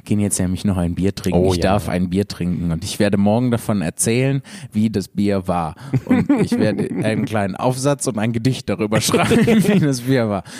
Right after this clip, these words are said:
Speaker 1: Nein, das will ich nicht versprechen,
Speaker 2: Ein
Speaker 1: aber
Speaker 2: Bier-Haiku.
Speaker 1: Ja, wer weiß, was vielleicht aus mir herauskommt. Danke, dass ihr zugehört habt und, äh, schaltet auch das bei der nächsten Folge wieder ein, wenn es heißt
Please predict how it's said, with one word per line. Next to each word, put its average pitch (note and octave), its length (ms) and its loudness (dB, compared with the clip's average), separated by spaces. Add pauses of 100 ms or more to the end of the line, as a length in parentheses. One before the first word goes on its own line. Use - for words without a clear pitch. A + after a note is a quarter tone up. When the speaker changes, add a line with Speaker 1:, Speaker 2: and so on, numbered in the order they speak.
(120)
Speaker 1:
Nein, G2+ 240 2
das F2+ 140 0
will G2+ 100 2
ich F2+ 80 0
nicht F2+ 200 -4
versprechen, - 420 -6
Speaker 2:
Ein G2+ 120 2
Speaker 1:
aber F#2 100 -2
Speaker 2:
Bier-Haiku. F2+ 500 0 (380)
Speaker 1:
Ja, F#2 280 2
wer G2+ 200 2
weiß, G#2+ 240 0
was G#2 160 -4
vielleicht G2 320 -4
aus F#2+ 100 -4
mir G2 160 -2
herauskommt. - 680 -8 (400)
Danke, G3+ 240 2
dass E3 160 2
ihr D3 120 2
zugehört A#2 580 2
habt - 240 -6
und, G2 460 -2
äh, F#2 320 0 (300)
schaltet B2+ 440 -2
auch G#2 360 0 (340)
das - 340 -2
bei F#2+ 140 0
der F#2 100 0
nächsten C3 320 0
Folge A2+ 580 2
wieder A#2+ 360 0
ein, G2+ 420 0 (280)
wenn G#2 280 0
es F#2+ 160 -4
heißt G2 720 -4